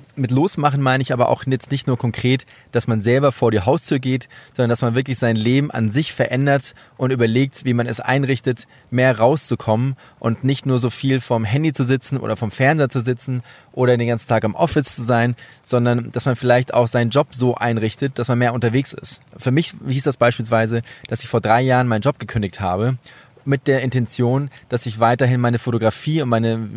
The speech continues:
Videografie weiter ausbauen möchte und mir im Endeffekt Jobs anlachen will und das so einrichten möchte,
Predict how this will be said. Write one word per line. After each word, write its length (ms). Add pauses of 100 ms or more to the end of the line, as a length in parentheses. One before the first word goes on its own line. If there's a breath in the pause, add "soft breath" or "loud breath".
(140)
Videografie 560
weiter 220
ausbauen 420
möchte 420 (380 loud breath)
und 240 (260)
mir 160
im 80
Endeffekt 640 (240 soft breath)
Jobs 300
anlachen 580
will 220
und 180
das 120
so 100
einrichten 440
möchte, 380